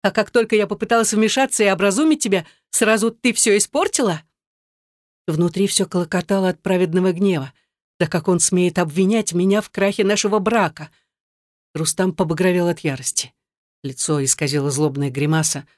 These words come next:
на шее вздулись вены. Напряжение между нами с каждой минутой нарастало до критического уровня.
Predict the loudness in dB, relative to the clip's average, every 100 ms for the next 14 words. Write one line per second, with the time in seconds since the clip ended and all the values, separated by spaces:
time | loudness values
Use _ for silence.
0 | _ -6 -4 -2 0 0 0 0 0 -2
1 | -2 -2 -2 -8 _ _ _ _ _ _
2 | -6 -2 0 2 2 2 2 2 2 2
3 | 2 2 0 -2 -2 0 2 2 2 2
4 | 2 0 -2 -2 0 0 0 -2 -2 -2
5 | -2 -2 0 2 2 2 0 -2 -6